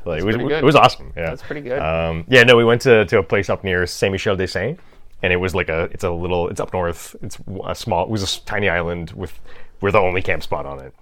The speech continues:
Speaker 2: Hmm.
Speaker 1: So you got a tiny island all to yourself, beach, like, um,
Speaker 2: Nice.
Speaker 1: it's really, really beautiful camping spot, yeah.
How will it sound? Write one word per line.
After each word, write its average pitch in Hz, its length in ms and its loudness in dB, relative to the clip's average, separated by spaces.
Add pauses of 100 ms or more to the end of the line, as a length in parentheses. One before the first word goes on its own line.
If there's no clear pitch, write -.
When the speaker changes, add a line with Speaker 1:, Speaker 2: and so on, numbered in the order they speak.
Speaker 2:
Hmm. 233 120 -2 (500)
Speaker 1:
So 107 120 -4
you 104 40 2
got 101 80 4
a 92 40 -2
tiny 92 240 2
island 82 260 -2
all 78 80 -4
to 95 100 -8
yourself, 73 460 -8 (100)
beach, - 520 -6 (100)
like, 76 280 -4
um, 67 280 -12
Speaker 2:
Nice. 156 440 -12
Speaker 1:
it's - 100 -14
really, 131 220 6
really 123 360 4
beautiful 90 340 -4
camping - 260 -10
spot, - 300 -12
yeah. 71 180 -12